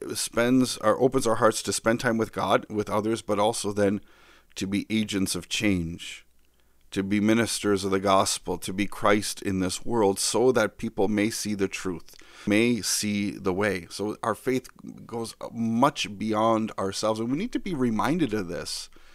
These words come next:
that it's not just, uh, our own personal preferences, what we like to do and wh-, what we don't like to do, but it's really an embracing of saying, "Lord, where are you calling us? How are we to call,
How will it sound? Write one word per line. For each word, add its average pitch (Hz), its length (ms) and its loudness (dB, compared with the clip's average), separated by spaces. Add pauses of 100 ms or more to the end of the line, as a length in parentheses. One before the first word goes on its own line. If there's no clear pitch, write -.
(500)
that 110 160 8
it's 113 180 2
not 135 160 4
just, - 400 -2
uh, 101 380 4
our 107 160 6
own 107 140 2
personal 101 400 -4
preferences, 107 880 4
what 101 260 -2
we 101 240 -2
like 95 240 0
to 95 100 -6
do 104 240 2
and 95 220 0
wh-, 85 140 -10
what 95 180 -6
we 95 140 -4
don't 98 320 2
like 104 220 2
to 107 120 -4
do, 98 300 2 (520)
but 104 120 2
it's 110 200 2
really 123 260 4
an 110 80 2
embracing 101 580 0
of 95 100 -2
saying, 98 340 -2
"Lord, 110 340 2
where 113 220 4
are 127 60 4
you 110 280 -2
calling 101 420 -4
us? - 140 -8
How 127 400 0
are 117 100 4
we 110 180 -2
to - 160 -6
call, - 280 -10